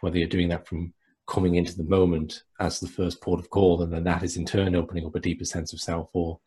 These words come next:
however we're doing it, there's a sense of something transcendent. So I'm not just my limited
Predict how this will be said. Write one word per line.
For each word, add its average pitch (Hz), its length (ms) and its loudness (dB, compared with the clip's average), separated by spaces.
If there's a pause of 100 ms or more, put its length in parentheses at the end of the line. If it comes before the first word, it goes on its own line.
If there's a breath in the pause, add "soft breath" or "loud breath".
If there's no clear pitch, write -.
(520)
however 90 340 2
we're 82 120 4
doing 78 280 -2
it, 78 120 -8 (260)
there's - 160 0
a 80 60 -4
sense 90 440 -4
of 85 160 0 (540)
something 85 680 0 (160)
transcendent. 87 720 0
So - 160 -2
I'm 82 140 2
not 87 180 -4
just - 220 -4
my 85 140 2
limited 85 520 0